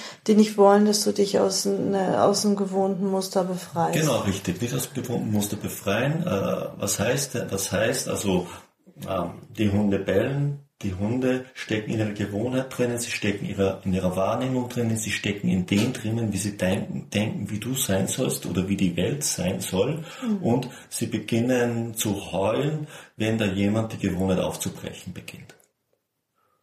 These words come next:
Speaker 1: Mhm.
Speaker 2: Oder auf das zweite Zitat bezogen, sie beginnen zu erkennen, dass es da Menschen gibt, die das Augenmerk auf etwas legen,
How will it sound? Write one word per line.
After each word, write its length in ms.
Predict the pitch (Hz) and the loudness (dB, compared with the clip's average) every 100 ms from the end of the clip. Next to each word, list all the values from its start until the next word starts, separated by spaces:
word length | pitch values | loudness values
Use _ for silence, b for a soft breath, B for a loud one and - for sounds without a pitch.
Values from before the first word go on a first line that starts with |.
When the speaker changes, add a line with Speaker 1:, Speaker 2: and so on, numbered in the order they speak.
| _ | _
Speaker 1:
Mhm. 380 | 220 190 175 214 _ _ _ 139 - - _ | -4 -4 -8 -12 _ _ _ -18 -18 -20 _
Speaker 2:
Oder 580 | 98 98 110 147 147 - | 0 2 2 0 -2 -4
auf 180 | 87 85 | -4 -4
das 160 | - - | -4 -2
zweite 360 | 92 90 - | 0 0 0
Zitat 400 | - 147 127 120 123 | -6 -4 0 0 -2
bezogen, 680 | - 127 120 131 131 135 B B B - | -6 -2 -2 0 -2 -4 B B B -12
sie 440 | - 117 117 - B _ | -6 -2 -2 -4 B _
beginnen 600 | 110 - 113 110 107 - | -4 2 2 2 0 -6
zu 140 | - 110 | -2 -2
erkennen, 480 | 101 - 107 135 | -2 -2 0 0
dass 180 | 131 - | 0 -2
es 120 | - | -2
da 100 | 101 | 0
Menschen 500 | 95 95 101 - 110 - | 2 2 2 -2 -6 -6
gibt, 320 | 135 143 - | -6 -6 0
die 140 | 98 | 0
das 180 | 98 95 | 0 -2
Augenmerk 560 | 87 95 135 107 101 - | -2 -2 0 0 -2 -4
auf 140 | - | -6
etwas 420 | 87 98 101 92 90 | -4 -4 -4 -6 0
legen, 520 | 90 107 143 147 | 2 2 2 0